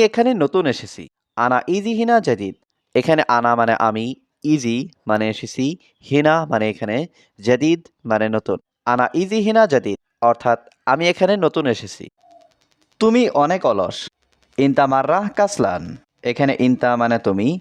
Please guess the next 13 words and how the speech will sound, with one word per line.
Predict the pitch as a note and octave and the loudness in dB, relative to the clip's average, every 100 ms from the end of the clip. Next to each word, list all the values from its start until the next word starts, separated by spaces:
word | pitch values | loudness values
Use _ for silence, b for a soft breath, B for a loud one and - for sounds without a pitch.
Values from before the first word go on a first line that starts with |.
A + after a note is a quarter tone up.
| - - G#2+ | -8 -2 0
মাররাহ | C#3 C#3 G#2+ G#2+ A2 | 2 2 0 -2 -2
মানে | G#2 G#2 G#2+ | 0 0 0
অনেক, | G#2 C3 - _ - | 0 -2 -4 _ -2
কাসলান | D3 D#3 C#3 G#2 B2 E3 - _ B2 | -2 0 -2 -2 -4 -8 -16 _ -2
মানে | A2+ A2 G#2+ | 0 2 0
অলস। | F#2+ F#2 - _ _ _ _ - | 0 -4 -10 _ _ _ _ -2
ইনতা | B2+ B2+ C3 | 0 0 0
মাররাহ | B2+ C3 G3 A3 | 0 0 -2 0
কাসলান | G3+ - A2+ F2+ - B2+ _ _ _ | -2 0 -4 -4 -6 -12 _ _ _
অর্থাৎ | G#2 G2+ A#2+ C#3+ - _ _ - | -2 0 -2 -4 -4 _ _ 0
তুমি | C3 B2+ | 2 4
অনেক | B2 F#3+ - A#2+ | 2 0 0 0
অলস। | G#2 F#2+ | 0 -2